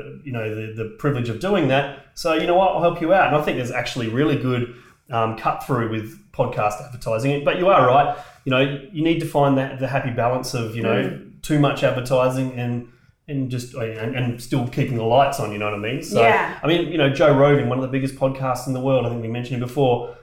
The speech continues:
Speaker 1: you know, he does about ten minutes of live read stuff at the beginning of every episode.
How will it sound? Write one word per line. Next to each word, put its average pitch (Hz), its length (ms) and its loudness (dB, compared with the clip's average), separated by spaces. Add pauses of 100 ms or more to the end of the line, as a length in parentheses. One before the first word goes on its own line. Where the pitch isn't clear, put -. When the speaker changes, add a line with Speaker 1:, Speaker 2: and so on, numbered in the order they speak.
(100)
Speaker 1:
you 139 60 -14
know, 123 60 -8
he 147 120 -4
does 131 200 0
about 123 220 -4
ten 135 220 -2
minutes 147 280 -2
of 127 260 -4
live 127 420 0
read 127 300 -4
stuff 135 300 0
at 143 40 -6
the 131 60 -6
beginning 127 320 -4
of 120 80 -8
every 127 340 0
episode. 110 480 -4